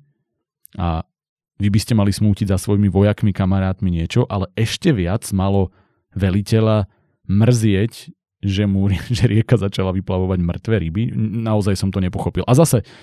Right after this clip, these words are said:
mohlo to dávať logiku, mohli ste s tým chcieť niečo povedať, ale, ale prečo? Tak mi to vysvetlite, dajte mi o tú jednu vetu navyše. Alebo logika inej postavy. Prečo Pern ostala v dedine, keď kvôli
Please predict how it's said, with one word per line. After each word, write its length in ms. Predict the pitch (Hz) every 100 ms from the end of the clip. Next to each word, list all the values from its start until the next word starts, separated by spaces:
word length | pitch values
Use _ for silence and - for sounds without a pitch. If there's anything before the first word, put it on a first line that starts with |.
| - _ -
mohlo 220 | 131 160
to 140 | 156
dávať 240 | 143 143 131
logiku, 480 | 143 160 135 120 120
mohli 240 | 110 113
ste 160 | - 107
s 80 |
tým 320 | - 143 120 113
chcieť 240 | - 107
niečo 200 | 113 113
povedať, 280 | 120 123 113 101
ale, 120 | 104
ale 180 | - 107 101
prečo? 340 | 151 180 -
Tak 140 | - -
mi 160 | 107
to 80 | 123
vysvetlite, 480 | 127 - 135 98 90
dajte 300 | 101 131 147
mi 80 | 110
o 80 | 104
tú 120 | 98
jednu 180 | 95 92
vetu 220 | 87 92
navyše. 400 | 85 78 - - _ _ - _ _ _ -
Alebo 400 | 117 117 101 95 _ _ -
logika 400 | 107 113 107 110
inej 240 | 127 110
postavy. 320 | - - 80
Prečo 320 | 87 135 143 -
Pern 400 | 117 110 110 104
ostala 400 | 107 - 123 110
v 220 | 85 82
dedine, 340 | 90 104 135
keď 160 | 120 95
kvôli 400 | 101 104 104